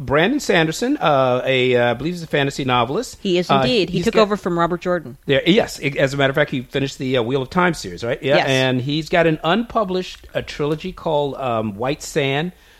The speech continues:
Speaker 1: They're gonna be adapting that into a graphic novel. Uh, Dean Koontz, uh, they are going to be adapting, I think, three of his novels, Frankenstein, Fear Nothing, and Nevermore, into a series of graphic novels, I, I, I
Speaker 2: Mm-hmm.
Speaker 1: think. Uh, Patricia, Patricia Briggs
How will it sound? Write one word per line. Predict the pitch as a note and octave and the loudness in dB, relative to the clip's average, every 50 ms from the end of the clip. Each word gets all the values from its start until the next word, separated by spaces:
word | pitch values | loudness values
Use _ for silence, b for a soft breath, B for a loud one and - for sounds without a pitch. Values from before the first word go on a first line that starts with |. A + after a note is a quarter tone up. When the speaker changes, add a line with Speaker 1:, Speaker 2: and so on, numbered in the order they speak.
| b - | b -10
Speaker 1:
They're | A2+ | -6
gonna | A#2 C3 B2+ | -4 -4 -2
be | B2+ B2+ B2 | -2 -2 -2
adapting | A#2+ A2+ A#2+ A#2 A#2 A#2 - B2 G#2+ G2+ | -2 0 0 0 0 -2 -2 -4 -6 -4
that | G#2 A2 A2 C3 C#3 - | -2 -2 -2 -2 -2 -4
into | D#3+ D#3 F3 | -6 -6 -6
a | E3 | -4
graphic | D3 C#3 B2 A#2 - A#2 - | -2 -2 -2 -2 -4 -6 -6
novel. | B2 A2+ A2 A2 A2 B2 C3+ b b b b b b b - | -4 -2 -2 0 -2 -2 -4 b b b b b b b -4
Uh, | C3 B2+ A#2+ A2+ A2+ A2 G#2+ | -2 0 2 2 0 0 -2
Dean | A2 A#2+ C3+ C#3 C3+ C3 | -2 -2 -2 0 -2 -2
Koontz, | - - - - A#3 A#3+ B3 C4 B3 - - - - | -4 -4 -2 2 2 2 2 0 -2 -6 -10 -8 -2
uh, | - E3 D3+ C#3+ C3+ B2+ B2 A#2+ A#2 A#2 A#2+ | 0 2 2 2 2 2 2 0 0 -2 -2
they | B2 A#2+ A#2+ A#2+ A#2 A#2 | -2 -2 -2 -2 -2 -2
are | A#2+ A#2+ A#2 A2+ | -2 -2 -2 -2
going | A2+ C3 C3 C3 C3 | -2 -2 -2 -2 -2
to | C3 | -4
be | B2 B2+ | -4 -6
adapting, | B2 A#2 B2 C3+ C#3 C3+ C#3 - - D#3 C3 B2 B2 | -4 -4 -2 0 0 0 0 -2 -2 -4 -2 -2 -2
I | A#2 | -2
think, | A#2+ C#3 A#2+ - - - | -4 -6 -10 -12 -14 -14
three | - C#3 C3+ D3 D#3 E3 F3+ F#3 F#3+ | -12 -8 -6 -2 0 2 2 4 2
of | G3 F#3 E3+ | 2 0 0
his | F3 F#3+ F#3 F#3 F#3 - b b b b b b b | -2 -2 -2 -2 -4 -8 b b b b b b b
novels, | - D3 D3 D3+ D#3 D#3+ E3 D#3+ | -2 0 2 2 2 2 0 -2
Frankenstein, | - - D#3+ E3+ E3+ F3+ F3 - - F#3+ F3 E3+ E3 D#3+ D#3+ D#3 D#3 | -2 -2 -2 -2 -2 -4 -8 -6 -4 -2 0 0 0 0 0 -2 -4
Fear | D3+ - D#3 D#3+ D#3+ | -6 -6 -4 -2 0
Nothing, | D#3+ D3+ D3+ D3 - D3+ C#3+ | 0 0 -2 -2 -4 -4 -4
and | B2+ B2 | -2 0
Nevermore, | B2+ C3 C3+ C#3 C3 C3 C3+ C3+ C3 C3 C3 C3 | 0 0 0 -2 -2 -2 0 0 0 0 0 0
into | - - B2+ B2 B2 - - B2+ B2 B2 B2 A#2+ | -2 -2 -4 -4 -4 -6 -6 -4 -2 -2 -2 -4
a | A2+ | -6
series | - - C3 C3+ C#3+ C3+ B2 A#2 G2+ | -6 -4 -2 0 2 2 2 0 -2
of | G#2 F#2 | -4 -8
graphic | E2+ F#2 F#2 F#2 F#2+ F2+ F2 | -8 -8 -10 -10 -10 -10 -10
novels, | G2+ G2 F2+ F2+ F#2 F#2 | -10 -8 -8 -8 -10 -8
I, | G2+ | -6
I, | |
I | - G#3 F#3+ E3+ | -4 -4 -2 -4
Speaker 2:
Mm-hmm. | D3+ D#3+ D#3+ | -4 -6 -6
Speaker 1:
think. | E3 F#3 C4 F#4 B B B B B B B - | -6 -6 -6 -8 B B B B B B B -8
Uh, | - A#2+ A#2+ A#2 | -6 -4 -4 -4
Patricia, | A#2+ - - D3+ - - E3+ F3 - - G3+ F#3 - - - - | -4 -6 -6 -6 -2 -2 -2 -2 -2 -2 -2 -4 -4 -8 -16 -20
Patricia | - D3 E3+ E3+ - G3+ F3 | -8 -6 -6 -4 -4 -4 -6
Briggs | C3 A2+ C3 C#3 C#3 C#3 C#3+ - | -6 -4 -2 0 0 -2 -2 -6